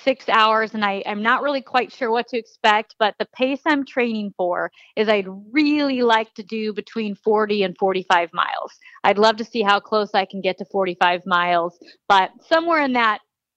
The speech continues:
forty-something range is what we're looking at in the six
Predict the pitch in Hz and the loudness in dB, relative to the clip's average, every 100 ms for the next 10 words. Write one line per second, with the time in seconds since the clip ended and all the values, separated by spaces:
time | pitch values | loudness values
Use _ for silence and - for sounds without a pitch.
0 | _ _ - 269 254 233 214 - - 214 | _ _ -6 -2 -2 -4 -10 -6 -4 -4
1 | 190 196 185 190 190 190 185 185 - 190 | -4 -8 -4 -4 -4 -8 -4 -4 -2 -2
2 | 180 180 202 170 165 - 180 - 180 | -2 -2 -4 -2 -4 -4 -12 -8 -6